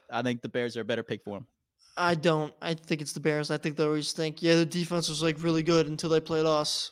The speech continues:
Speaker 2: and we went up and down the field on them again." Um, I think Danielle Hunter, I think it, you know, those are just two rumor teams that are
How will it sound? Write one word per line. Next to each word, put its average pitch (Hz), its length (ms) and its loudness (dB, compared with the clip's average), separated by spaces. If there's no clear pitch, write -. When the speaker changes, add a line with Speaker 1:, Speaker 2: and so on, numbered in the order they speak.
Speaker 2:
and 151 380 -6
we 165 140 0
went 156 260 0
up 175 120 -2
and 160 80 -2
down 160 120 4
the 151 60 -6
field 160 260 2
on 151 100 0
them 151 180 -4
again." 156 340 -2
Um, 175 500 6
I 190 120 6
think 202 260 2
Danielle 202 280 6
Hunter, 190 320 2
I 196 100 6
think 170 180 2
it, 160 180 2
you 196 100 0
know, 170 120 4
those 190 340 4
are 208 60 0
just 165 340 -2
two 190 160 2
rumor 170 340 0
teams 175 360 0
that 160 140 4
are 156 100 0